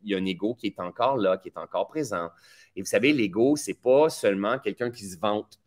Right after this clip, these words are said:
c'est pas seulement quelqu'un qui se pense bon, l'ego. Hein, donc, euh, juste par curiosité, avant que je rentre dans ce sujet-là, euh, dans ma belle gang qui sont là, il y en a-tu qui sont en mesure de voir leur ego, hein ? Il est,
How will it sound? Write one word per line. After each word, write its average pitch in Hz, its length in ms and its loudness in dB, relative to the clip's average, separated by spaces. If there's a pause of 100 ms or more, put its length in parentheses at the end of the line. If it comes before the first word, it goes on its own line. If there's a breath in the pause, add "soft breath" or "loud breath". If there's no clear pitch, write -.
(380)
c'est - 160 -4
pas 143 160 4
seulement 127 360 4
quelqu'un 123 340 0
qui 123 120 -10
se - 100 -10
pense 107 380 0
bon, 107 360 4
l'ego. 85 380 -4 (280)
Hein, 117 160 4
donc, 113 260 4
euh, 120 300 6
juste 151 240 -2
par - 120 -2
curiosité, 110 520 2
avant 120 180 2
que 135 160 0
je 104 100 -4
rentre 127 160 2
dans 113 120 2
ce 113 160 -2
sujet-là, 92 760 2 (380 soft breath)
euh, 98 460 6
dans 95 180 0
ma 98 100 2
belle 92 200 2
gang 107 260 0
qui 117 80 -10
sont 87 180 -6
là, 98 120 2
il 110 40 2
y 113 40 2
en 131 160 4
a-tu 165 400 -2
qui - 100 -14
sont 104 280 -4
en 101 120 -2
mesure 113 400 0
de 101 100 6
voir 104 640 6
leur 98 220 0
ego, 85 340 -6 (200)
hein ? 117 280 -2
Il 101 100 -4
est, 98 220 0